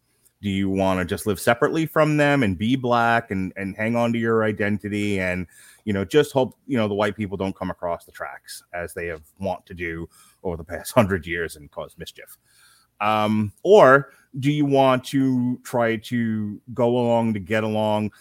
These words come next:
somehow operate within their society and lose your entire sense of self?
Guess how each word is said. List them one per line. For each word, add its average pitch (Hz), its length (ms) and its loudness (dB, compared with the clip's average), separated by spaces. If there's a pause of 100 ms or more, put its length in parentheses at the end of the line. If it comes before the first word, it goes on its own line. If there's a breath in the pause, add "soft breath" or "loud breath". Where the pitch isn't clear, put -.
(120)
somehow 123 640 0
operate 110 520 0
within 123 360 0
their 117 180 0
society 107 640 0
and 104 260 -4
lose 117 260 -2
your 107 260 0
entire 107 500 0
sense 92 320 -10
of 80 120 -16
self? - 400 -16